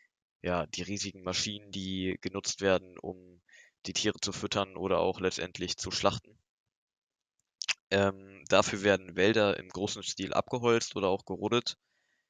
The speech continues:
was dazu führt, dass unter anderem auch C O zwei Emissionen nicht mehr gespeichert werden können. Es gab eine Studie vom Institut für Agrar- und Handelspolitik in Amerika.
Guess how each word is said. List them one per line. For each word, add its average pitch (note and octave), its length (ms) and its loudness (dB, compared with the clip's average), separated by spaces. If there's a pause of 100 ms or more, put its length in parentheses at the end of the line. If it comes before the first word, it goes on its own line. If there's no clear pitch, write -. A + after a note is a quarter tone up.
(560)
was - 380 0
dazu G2 300 4
führt, G2 460 0 (100)
dass - 580 -2 (340)
unter - 220 -2
anderem F#2 260 -4
auch - 160 -6
C - 140 -4
O F2+ 40 -4
zwei F#2 280 2
Emissionen F2+ 680 -8 (360)
nicht - 140 -4
mehr G2+ 100 -4
gespeichert G2+ 500 2
werden G2+ 220 2
können. G#2 280 -4 (1700)
Es - 180 -2
gab G#2 200 6
eine G#2+ 120 -2
Studie A2 560 2 (1160)
vom G2+ 300 -2
Institut G2+ 460 -4
für - 180 0
Agrar- G2+ 340 4
und G2 120 -4
Handelspolitik G#2 640 -6
in F2 100 -10
Amerika. G2 540 -4